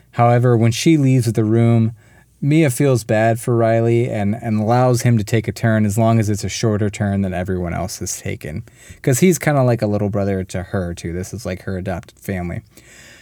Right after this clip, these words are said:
Uh, but when Riley takes his turn, to Mia's surprise, uh, he is possessed by the spirit of her deceased mother. And she begs Haley and Joss not to blow out the candle so she can get a little bit more time to talk, talking to her mom.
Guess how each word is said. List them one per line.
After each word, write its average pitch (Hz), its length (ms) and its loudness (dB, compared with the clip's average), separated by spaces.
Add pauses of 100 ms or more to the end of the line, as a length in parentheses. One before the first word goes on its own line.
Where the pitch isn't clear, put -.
(380)
Uh, 113 220 2
but 117 120 2
when 127 240 4
Riley 147 320 4
takes 135 340 0
his 104 180 -2
turn, 113 680 0
to 123 100 0
Mia's 131 320 4
surprise, 110 680 0 (100)
uh, 95 360 -4 (580)
he 147 320 2
is 135 140 -2
possessed 113 580 0
by 110 100 2
the 101 120 0
spirit 107 520 0
of 107 160 -4 (120)
her 120 140 4
deceased 113 640 -2 (120)
mother. 98 480 -2 (640)
And 127 160 2
she 156 160 2
begs 131 340 2
Haley 120 320 4
and 101 140 0
Joss 104 460 0 (180)
not 120 280 2
to 131 80 0
blow 117 220 2
out 101 180 0
the - 60 -10
candle 98 380 -2
so 101 160 -6
she 117 180 -2
can 117 140 0
get 104 140 0
a 101 40 0
little 123 260 2
bit 127 140 2
more 113 180 0
time 110 280 -2
to 101 80 0
talk, 101 320 -2
talking 117 360 -2
to 101 60 -2
her 98 140 -6
mom. 92 460 -2